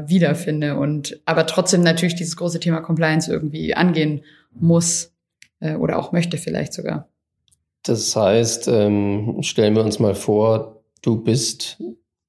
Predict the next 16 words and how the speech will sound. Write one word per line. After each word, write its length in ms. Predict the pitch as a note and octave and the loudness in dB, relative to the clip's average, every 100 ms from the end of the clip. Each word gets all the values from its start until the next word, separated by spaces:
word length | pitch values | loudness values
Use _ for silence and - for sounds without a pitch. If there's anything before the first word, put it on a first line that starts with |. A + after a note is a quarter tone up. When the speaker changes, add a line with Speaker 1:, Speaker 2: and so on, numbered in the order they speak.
| _ _ | _ _
Speaker 2:
wie 320 | - F3+ - B2+ | -16 -6 -2 0
ich 320 | C3 - G#3+ | -2 -4 -4
sage, 520 | D3+ G#2 G2 G#2 G2+ | 0 2 4 4 2
Typ 240 | - B2 C3 | 2 0 2
eins, 580 | F#2+ G2+ B2 B2+ - - | 2 2 2 0 -4 -2
äh, 260 | A#2 G#2 G#2 | 0 2 0
und 400 | A2+ G2 G2 - | 0 -2 -2 -2
du 160 | F#2+ | 0
hast 280 | G2 F#2+ - | 0 -2 -2
dir 80 | A2+ | 0
jetzt 280 | G2 - - | 0 -2 -4
den 140 | F#2 | -2
Podcast 420 | B2 - B2+ A#2+ | -2 0 -2 0
angehört 420 | A2+ A#2 G#2 A2+ | 2 4 4 2
oder 220 | - G2 F2 | 2 2 2
meinen 440 | F2+ F2+ F2 F2+ | 2 0 0 -4